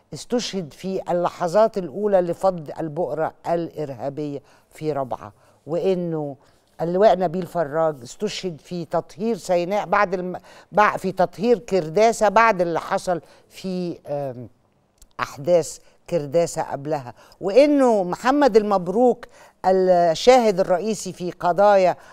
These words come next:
التخابر قتل تحت، استشهد تحت منزله، وإنه، آه، محمد أبو شقرة استشهد قبل تلاتين يونيو في سينا، وإنه إسلام مشهور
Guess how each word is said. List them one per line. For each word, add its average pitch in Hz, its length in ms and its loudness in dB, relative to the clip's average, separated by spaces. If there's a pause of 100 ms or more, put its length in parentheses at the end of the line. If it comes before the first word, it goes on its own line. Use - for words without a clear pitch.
(140)
التخابر 190 760 0
قتل 214 420 -2
تحت، - 380 -8 (100)
استشهد - 560 -10 (120)
تحت - 320 -4 (400)
منزله، 160 680 -2 (460)
وإنه، 185 880 -2
آه، 139 880 -8
محمد 180 560 -10
أبو 135 220 -12
شقرة 135 480 -6 (340)
استشهد - 560 -14
قبل 156 300 -6
تلاتين 151 540 -12
يونيو 143 440 -10 (260)
في - 160 -20
سينا، 127 540 -10 (380)
وإنه 160 1000 -6
إسلام 214 640 0
مشهور 180 680 -8